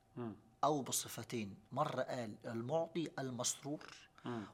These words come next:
Speaker 2: ومرة قال المعطي بسخاء.
Speaker 1: مهم.
Speaker 2: يعني وانت بتدي فرحان، مش حاسس ان انت
Speaker 1: آه.
Speaker 2: خدت حاجة غالية. نمرة اتنين بسخاء. يعني ايه بسخاء؟ لما تدي، ادي كتير، ادي بكرم. عارف
Speaker 1: مم.
Speaker 2: ليه؟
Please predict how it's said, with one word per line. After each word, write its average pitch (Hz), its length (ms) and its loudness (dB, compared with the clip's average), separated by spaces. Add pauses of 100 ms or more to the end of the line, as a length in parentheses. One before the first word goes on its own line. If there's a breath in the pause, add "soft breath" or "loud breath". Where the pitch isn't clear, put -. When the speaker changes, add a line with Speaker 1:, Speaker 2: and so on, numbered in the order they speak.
Speaker 2:
ومرة 156 240 6
قال 165 160 2
المعطي 156 680 0
بسخاء. - 480 -2 (300)
Speaker 1:
مهم. 110 240 -4 (140)
Speaker 2:
يعني 123 220 6
وانت 165 260 0
بتدي 180 640 2
فرحان، 185 680 6 (180)
مش 143 140 0
حاسس 175 320 6
ان 143 80 0
انت 151 480 2
Speaker 1:
آه. 120 120 4
Speaker 2:
خدت - 180 2
حاجة 147 260 8
غالية. 131 400 6 (480 loud breath)
نمرة 185 240 4
اتنين 160 380 0
بسخاء. - 520 0
يعني 127 180 0
ايه 156 60 2
بسخاء؟ 139 500 4
لما 127 260 0
تدي، 190 460 0 (280 loud breath)
ادي 143 160 2
كتير، - 500 -2 (120)
ادي 139 200 2
بكرم. 131 360 6 (240)
عارف 135 300 6
Speaker 1:
مم. 117 60 4
Speaker 2:
ليه؟ 190 180 6